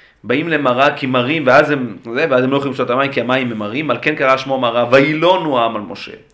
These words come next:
זאת אומרת, כל מה שהיה להם, כל ה-, כל הראייה, כל ההשגה הזאת, הכל כך נשגבת, שהייתה נחלתם עד לפני רגע, הופכת להיות כלא הייתה.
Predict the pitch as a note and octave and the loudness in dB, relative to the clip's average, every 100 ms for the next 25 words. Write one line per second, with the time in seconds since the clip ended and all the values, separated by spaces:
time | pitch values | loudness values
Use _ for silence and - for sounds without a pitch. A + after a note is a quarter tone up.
0 | - - _ - D#3+ D3 - A3 G#3 G3+ | -20 -20 _ -6 -4 -4 2 4 4 2
1 | G3 E3 E3 C#3+ B2+ - F3+ G3+ E3+ D3 | 2 2 2 2 -2 -2 2 6 6 4
2 | - - - - _ _ _ - C3+ F#3 | -2 -16 -20 -20 _ _ _ -2 2 4
3 | E3 D3+ C#3+ C3+ D#3 D3+ B2+ C#3+ D#3 C3+ | 4 2 2 4 4 4 2 2 4 2
4 | - C#3 B2 G#2 D3 F3+ C#3 G#2+ G#2 - | 0 -4 -2 4 6 6 4 0 -8 -10
5 | - _ _ _ _ _ _ _ _ _ | -14 _ _ _ _ _ _ _ _ _
6 | _ _ _ - - B2 F3 F3+ C#3+ - | _ _ _ -14 -6 0 0 -2 -8 -10
7 | B2 A2 E3 F3+ C3 - A#2 A#2 D3 D3+ | -8 -2 0 0 -6 -8 -6 -2 0 -2
8 | - C3 D3 C#3 C#3 D3 C#3+ C#3+ C3+ A#2+ | -2 -6 -2 -2 0 -2 -4 -6 -4 0
9 | A2+ A2 C#3 C#3+ D3+ D3 C3 D#3 D#3+ D#3 | -2 2 0 0 -4 -10 -6 0 0 -2
10 | - _ _ _ _ _ _ - C#3 F3 | -12 _ _ _ _ _ _ -6 -2 2
11 | F3+ E3 D#3+ A#2+ | 2 2 -2 -2